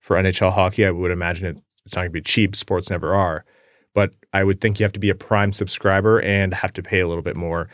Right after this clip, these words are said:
I don't know how they'll tie it in. I don't know if you'll still be able to go right through Bally. I don't know what it means for E S P N Plus if you're in market, out of market. And I don't think this is gonna change blackout rules overnight.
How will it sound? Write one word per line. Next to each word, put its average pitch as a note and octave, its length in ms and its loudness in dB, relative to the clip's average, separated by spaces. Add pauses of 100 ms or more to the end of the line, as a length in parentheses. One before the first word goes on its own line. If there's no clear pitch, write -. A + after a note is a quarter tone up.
(140)
I B2+ 100 2
don't C3 80 4
know C3 80 6
how A#2+ 120 2
they'll A2+ 140 4
tie A2 220 2
it G#2+ 60 4
in. G#2+ 180 4
I G2 60 2
don't G#2 120 2
know G#2 80 4
if G2+ 140 0
you'll G#2 80 2
still - 200 0
be G2 120 2
able F#2+ 100 2
to G2+ 60 0
go G2 160 2
right F#2 260 0
through F#2+ 400 2
Bally. F#2 340 0
I F2+ 40 0
don't F#2 120 -2
know F#2+ 100 0
what F#2+ 100 0
it E2 80 -4
means F#2 160 -4
for - 120 -6
E F#2 120 -2
S F2+ 100 -2
P F#2+ 140 -4
N E2 100 -6
Plus E2+ 460 0 (880)
if F2+ 140 0
you're E2+ 80 2
in G#2 160 4
market, G2+ 320 4
out F2+ 160 0
of F2 40 -2
market. F2 400 -2
And G2 120 0
I F#2 40 2
don't F#2 300 0
think F#2+ 220 -2
this F#2 180 -2
is F2 100 -4
gonna F2+ 220 -4
change F2 680 -4
blackout E2+ 520 0
rules D#2 340 -4
overnight. D#2+ 520 -4